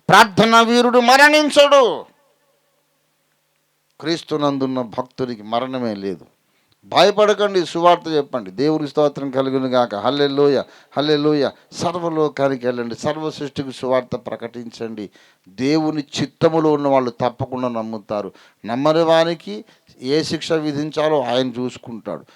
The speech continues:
ఇప్పుడు నమ్మని వాడు రేపు నమ్ముతాడేమో. ఇప్పుడు నమ్మిన వాడు శోధన కాలంలో భ్రష్టుడైపోతాడు. మనకు తెలీదు, ఫైనల్ నెంబర్ you never know. నమ్మిన వాళ్ళని సంబరపడదు. ఇందులో ఎంతమంది జల్లెడలో రాలిపోతారో తెలియదు.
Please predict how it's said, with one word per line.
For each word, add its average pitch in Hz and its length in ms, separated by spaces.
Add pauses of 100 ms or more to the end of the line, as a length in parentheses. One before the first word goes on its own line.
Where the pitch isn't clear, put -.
(160)
ఇప్పుడు 196 300
నమ్మని 202 420
వాడు 214 260
రేపు 175 280
నమ్ముతాడేమో. 156 760 (1900)
ఇప్పుడు 180 260
నమ్మిన 240 400
వాడు 285 500 (340)
శోధన 220 480
కాలంలో 185 560
భ్రష్టుడైపోతాడు. 165 880
మనకు 208 220
తెలీదు, 285 400
ఫైనల్ 240 420
నెంబర్ 240 260
you 214 140
never 208 280
know. 135 220 (2250)
నమ్మిన 175 320
వాళ్ళని 214 340
సంబరపడదు. 190 640
ఇందులో 180 240
ఎంతమంది 185 520
జల్లెడలో 175 520
రాలిపోతారో 160 760
తెలియదు. 107 520